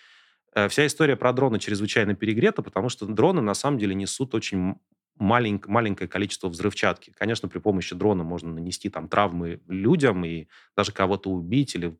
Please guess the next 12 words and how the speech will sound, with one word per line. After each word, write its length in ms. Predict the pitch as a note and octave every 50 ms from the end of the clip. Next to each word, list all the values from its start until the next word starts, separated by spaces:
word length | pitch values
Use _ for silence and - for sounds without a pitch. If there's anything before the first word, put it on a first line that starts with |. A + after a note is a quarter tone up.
| _ _
там 180 | - E2+ E2+ D#2+
подорвать 420 | - G2 F#2+ F#2+ F#2 F#2+ G2 F#2 -
какое-то 380 | - F2 - F2+ F2 - - F2+
маленькое 480 | F#2+ F#2 F2 E2+ E2 D#2+ - F2 F2 E2+
здание. 460 | E2+ G2+ C3 E3 E3 D3+ A2 F2+ - - - - - _ _ _
Но 80 | - G#2+
в 60 | -
целом 360 | - D#3+ F#3 F3+ E3+ B2+ G#2+
дроны 280 | G2 A2 C#3 D#3+ D#3 C#3
не 120 | A#2+ A2+ A2+
могут, 440 | A2+ C3+ C#3+ C3 A#2 G#2+ - - -
э, 220 | G2 F#2+ F#2+ F#2+